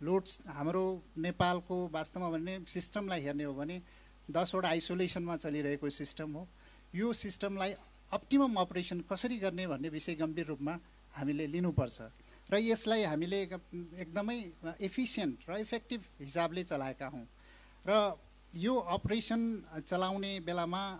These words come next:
वास्तवमा भन्यो भने तपाईँले, तपाईँसँग भएको इलेक्ट्रिसिटी, इलेक्ट्रोन हो, यो साइन्स हो, कुनै प-, मिराकल होइन, कुनै, उम्, कुनै किसिमको, अ, जादु पनि, जादु भन्ने विषय आउँदैन। यो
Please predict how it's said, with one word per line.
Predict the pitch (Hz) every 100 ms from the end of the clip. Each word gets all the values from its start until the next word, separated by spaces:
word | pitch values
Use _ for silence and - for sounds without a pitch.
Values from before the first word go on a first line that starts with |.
| 151
वास्तवमा | 170 - 208 202
भन्यो | 175 180
भने | 185 202 196 - 190
तपाईँले, | 190 214 220 185 190 208 - - - -
तपाईँसँग | 180 220 220 226
भएको | 226 156 139 180 185 190
इलेक्ट्रिसिटी, | 185 202 226 - 196 160
इलेक्ट्रोन | 160 190 - 220 190
हो, | 180
यो | 180
साइन्स | 170 185 202 -
हो, | 190
कुनै | 190 180 180 - 160
प-, | 160 156
मिराकल | 156 165 180 196 185
होइन, | 156 175 196
कुनै, | 175 170 165 165 -
उम्, | 151 151
कुनै | 139 170 170
किसिमको, | 165 160 160 160 175 170 - - -
अ, | 147 156
जादु | 135 170 175 180
पनि, | 202 190 185 170
जादु | 170 170 185 165 147
भन्ने | 147 165 170 156
विषय | 156 185
आउँदैन। | 175 143 123 123 165 - - - -
यो | 220 254